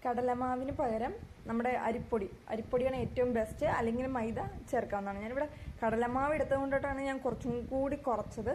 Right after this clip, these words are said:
പിന്നെ നിങ്ങൾക്ക് തൈരും കൂടി ചേർക്കാം കേട്ടോ. ഏ, ഞാനിവിടെ നാരങ്ങ അത്യാവശ്യം വൺ സ്പൂൺ, വൺ ടീസ്പൂൺ എടുത്തത് കൊണ്ടിട്ട് തൈര് ചേർക്കാം. ഞാൻ നാരങ്ങ ഇല്ലെങ്കിൽ നിങ്ങൾക്ക് തൈര് ചേർക്കാവുന്ന. നന്നായിട്ട് മസാല പിടിച്ച് കഴിഞ്ഞിട്ടുണ്ടെങ്കിൽ നമുക്കൊരു അരമണിക്കൂർ റെസ്റ്റ് ചെയ്യാൻ വെക്കാം.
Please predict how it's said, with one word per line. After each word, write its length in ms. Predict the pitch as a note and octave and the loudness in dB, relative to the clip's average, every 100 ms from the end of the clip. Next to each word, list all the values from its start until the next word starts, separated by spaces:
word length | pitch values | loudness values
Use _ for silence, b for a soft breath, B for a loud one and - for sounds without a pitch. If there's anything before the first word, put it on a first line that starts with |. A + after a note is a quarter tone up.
| - - | -2 -4
പിന്നെ 140 | D#4 | -2
നിങ്ങൾക്ക് 200 | D#4+ D#4+ - | 0 -2 0
തൈരും 320 | C#4+ C#4+ D4+ D#4 | 2 2 2 0
കൂടി 120 | D4+ D#4+ | 0 0
ചേർക്കാം 300 | A3+ - G#3 | 0 0 0
കേട്ടോ. 160 | G3+ F#3+ - - B B B B - A#3 | 0 -2 -6 -12 B B B B -2 2
ഏ, 40 | A#3 A3+ A#3 | 4 4 2
ഞാനിവിടെ 280 | B3+ C4+ C4+ | 0 0 2
നാരങ്ങ 400 | B3 A#3+ B3 B3+ C4+ C4 | 2 2 0 0 0 -2
അത്യാവശ്യം 380 | A#3 B3+ B3+ C4 B3+ B3+ | 0 0 0 -6 -2 0
വൺ 120 | B3 | 0
സ്പൂൺ, 260 | A#3+ C4 B3+ A#3 A3+ | -2 0 0 0 0
വൺ 120 | A#3+ C4+ A#3 | 0 -2 -4
ടീസ്പൂൺ 340 | C4 B3 B3+ C4 | -4 -4 -2 0
എടുത്തത് 240 | B3 - C4 | 0 2 2
കൊണ്ടിട്ട് 240 | B3+ B3 D4 E4 - - | 2 -2 -2 -6 -6 0
തൈര് 240 | B3+ A#3+ C4 | 2 2 2
ചേർക്കാം. 340 | A#3+ G#3+ G#3+ G#3 | 2 2 0 0
ഞാൻ 80 | D4 D4+ | 2 2
നാരങ്ങ 240 | C4 C4 B3+ | 2 0 0
ഇല്ലെങ്കിൽ 220 | B3+ D4+ | 0 0
നിങ്ങൾക്ക് 200 | B3 G4 - - B B - | -2 -4 -6 -12 B B -2
തൈര് 220 | D#4 D#4+ C#4+ | 0 2 2
ചേർക്കാവുന്ന. 380 | A#3 G#3 G3 - - B B B A#3+ | 0 0 -2 -6 -12 B B B 0
നന്നായിട്ട് 580 | C#4+ E4 F#4 D#4 A3+ C4+ B3+ | 2 2 2 2 2 0 0
മസാല 300 | A#3 A#3+ B3 B3+ | 0 0 0 0
പിടിച്ച് 240 | G#3 - | -2 0
കഴിഞ്ഞിട്ടുണ്ടെങ്കിൽ 640 | A3 G3 F#3+ G3+ G3+ G#3 D4+ | 0 0 -2 -4 -2 -2 0
നമുക്കൊരു 340 | D4+ C#4+ D4 D4+ D4+ - B B - | 0 0 0 0 -2 -12 B B 0
അരമണിക്കൂർ 680 | C#4 D#4 D4 A3+ A3+ A3+ A3+ E4 - - | 2 2 2 0 2 2 2 2 -2 -2
റെസ്റ്റ് 240 | C4 C4 D4 | -4 -2 0
ചെയ്യാൻ 180 | A#3+ G#3 | 2 0
വെക്കാം. 240 | F#3 A#3 | -2 -2